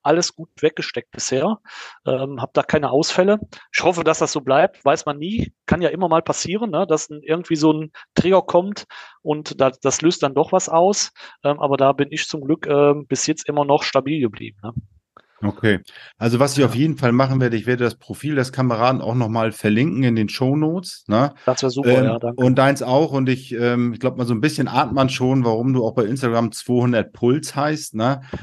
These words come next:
Speaker 2: Ähm, als
Speaker 1: Ja.
Speaker 2: emotionaler
Speaker 1: Ja.
Speaker 2: Mensch. Das, aber
Speaker 1: Ja.
Speaker 2: das verlinke ich auf jeden Fall,
Speaker 1: Ja.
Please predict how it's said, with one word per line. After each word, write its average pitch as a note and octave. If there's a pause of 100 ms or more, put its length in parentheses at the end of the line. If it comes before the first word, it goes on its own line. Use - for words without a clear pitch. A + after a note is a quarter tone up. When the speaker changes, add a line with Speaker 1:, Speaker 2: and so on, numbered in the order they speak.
(240)
Speaker 2:
Ähm, A#2 (100)
als A#2+
Speaker 1:
Ja. C3 (380)
Speaker 2:
emotionaler D#3
Speaker 1:
Ja. C#3+
Speaker 2:
Mensch. B2
Das, C3
aber C3+
Speaker 1:
Ja. C3 (140)
Speaker 2:
das C#3+
verlinke E3
ich D#3
auf C3
jeden C#3
Fall, C3+ (100)
Speaker 1:
Ja. B2